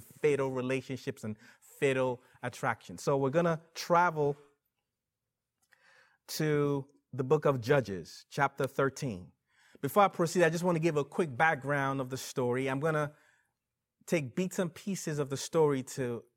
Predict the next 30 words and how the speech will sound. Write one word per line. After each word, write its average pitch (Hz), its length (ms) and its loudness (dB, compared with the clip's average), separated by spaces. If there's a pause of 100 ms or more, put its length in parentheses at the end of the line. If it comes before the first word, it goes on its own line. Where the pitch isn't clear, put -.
(240)
expand 147 560 -2
on 131 220 -2
what 139 100 -2
I'm 131 100 -4
sharing 127 300 -4
tonight. 95 340 -10 (480)
But 131 320 0 (280)
Samson 240 520 0
had 180 220 2
a 139 60 0
dad. 107 400 -2
His 123 120 -6
name 135 200 -2
was 123 120 -2
Manoah. 120 680 -6 (1700)
Manoah 190 400 4
and 190 100 2
his 165 120 -2
wife, 151 280 2
they 147 80 -2
were 135 260 0
unable 139 360 -4
to 139 120 -10
have 120 240 -10
children. 80 440 -10 (2250)
They've 135 140 0
been 127 120 -2
praying 156 280 -2
about 147 320 2
children, 123 520 -6